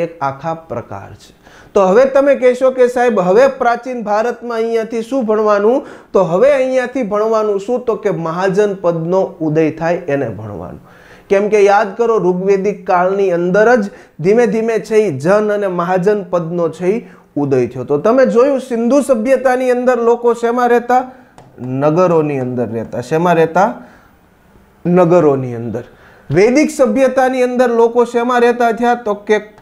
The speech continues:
કબીલાઓની અંદર છે એ રહેતા થયા. અને વૈદિક સભ્યતાના લોકો કેવા હતા? પિતૃ સત્તાત્મક સમાજ હતો સિંધુ સભ્યતાનો, માતૃ સત-, માતૃ સત્તાત્મક સમાજ હતો.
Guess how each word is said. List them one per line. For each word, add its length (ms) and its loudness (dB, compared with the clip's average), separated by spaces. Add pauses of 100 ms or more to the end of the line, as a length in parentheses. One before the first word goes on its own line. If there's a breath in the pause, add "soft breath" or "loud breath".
કબીલાઓની 800 0
અંદર 300 -6
છે 160 -10
એ 120 -6
રહેતા 360 -8
થયા. 200 -16 (360 soft breath)
અને 160 0
વૈદિક 400 2
સભ્યતાના 640 0
લોકો 340 0
કેવા 320 0
હતા? 180 -2
પિતૃ 500 -6
સત્તાત્મક 720 -4
સમાજ 340 -2
હતો 200 0
સિંધુ 360 2
સભ્યતાનો, 800 0 (260 loud breath)
માતૃ 420 -2
સત-, 460 -10
માતૃ 380 -2
સત્તાત્મક 640 -4
સમાજ 420 -8
હતો. 280 -14